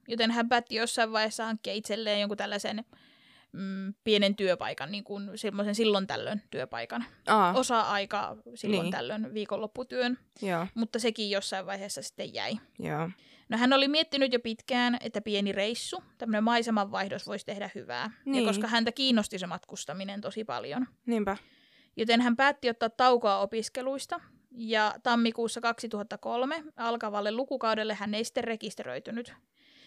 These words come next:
Speaker 1: sillä hän päätti lähteä Amerikkaan pienelle tämmöiselle länsirannikkoreissulle.
Speaker 2: Okei.
Speaker 1: Elisan vanhemmat olivat siitä vähän huolissaan, että mitä, miten tämä tyttö pärjää yksin.
Speaker 2: Niin.
Speaker 1: Mutta he oli yhdessä käyneet läpi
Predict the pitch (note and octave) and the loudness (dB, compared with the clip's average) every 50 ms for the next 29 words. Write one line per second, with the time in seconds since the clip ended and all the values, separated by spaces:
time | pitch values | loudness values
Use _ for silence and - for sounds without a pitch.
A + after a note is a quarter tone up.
0 | _ - - - A3+ A3 G#3 G#3+ G#3+ G#3 - G3+ G#3+ - - C#4+ E4 E4+ - - | _ -12 -6 -4 -2 0 0 0 0 -2 -2 -4 -6 -6 -6 -6 -6 -4 -4 -4
1 | D#4+ - - G#3+ G#3 G3 F#3+ F#3 G3 - _ _ - - G2 - A3+ G#3+ - A#3 | -4 -2 0 -2 -2 -2 -2 -6 -8 -12 _ _ -10 -6 -6 -4 -6 -6 -6 -6
2 | A3 G#3 G#3+ G3+ G#3 G#3 G#3 - G#3 G#3 G#3 G3+ A3 G#3+ A3 B3 C#4+ D#4+ D4+ B3 | -4 -4 -4 -4 -6 -8 -8 -8 -8 -6 -4 -4 -2 0 0 2 2 2 0 0
3 | A#3 G#3 - - - G3+ G3+ - - G#3+ G3+ F#3+ G3 F#3+ G#3 - - - D#3 D3 | 0 -2 -4 -4 -6 -6 -8 -8 -4 -4 -4 -4 -4 -6 -8 -10 -12 -12 -12 -12
4 | E3 - - - _ - D#4+ D#4+ E4 F4 D#4 B3 A#3 A3 _ _ _ _ _ _ | -14 -16 -18 -20 _ -8 -6 -2 0 0 2 2 0 -2 _ _ _ _ _ _
5 | _ _ _ _ _ _ _ - - _ _ _ _ - - B3 D4 D#4+ E4 D4 | _ _ _ _ _ _ _ -20 -20 _ _ _ _ -2 0 2 2 4 4 4
6 | C4 C4+ C#4 C#4 C#4+ C4+ B3 A#3+ A3+ - G#3+ A3 G#3+ G#3 G#3+ G#3 - A3+ G#3 G#3+ | 6 6 6 8 6 6 4 4 4 2 2 2 2 2 0 -2 -2 -2 0 0
7 | G3+ G3+ G3+ G#3 G3+ F#3+ G3+ G#3 A3+ B3 C4+ C4 - - E4+ E4 D#4+ D4+ C4+ A#3+ | 0 -2 -4 -6 -4 0 2 2 2 2 0 -2 -4 -4 -4 -4 -2 -2 -2 -2
8 | A3 A3 A3 G#3+ G#3 - - A3+ A3 A3 A3 G#3+ A3 A3 G#3+ G#3+ G#3+ G#3 G#3+ G#3+ | 0 0 0 -2 -2 -2 -4 -6 -4 -4 -4 -4 -4 -4 -4 -6 -8 -8 -10 -10
9 | - - G#3+ A3 F#3+ F#3 G#3 G3 G3+ G3 - - A3+ - - - - D4+ C#4+ - | -8 -8 -6 -4 -4 -4 -4 -4 -4 -4 -4 -6 -10 -14 -14 -12 -12 -12 -12 -12
10 | _ _ _ - A#3 A3+ G#3+ G#3 G#3 G#3+ - _ _ _ _ _ _ _ - A3 | _ _ _ -2 0 2 2 2 0 -2 -6 _ _ _ _ _ _ _ -2 0
11 | A3 A3 A3 A3 A3 _ - - G#3+ G#3 F#3+ - - A#3 A#3 A#3+ A#3 B3 C#4 C#4 | 2 2 2 0 -2 _ 2 4 4 4 4 2 0 0 2 2 4 4 6 4
12 | C4+ C4+ C#4 B3 - A#3 A3+ A3+ A3 A3 A#3 G#3+ A3 - G#3+ G3+ - - | 4 4 2 2 4 4 6 6 4 4 2 0 0 -2 -4 -6 -6 -8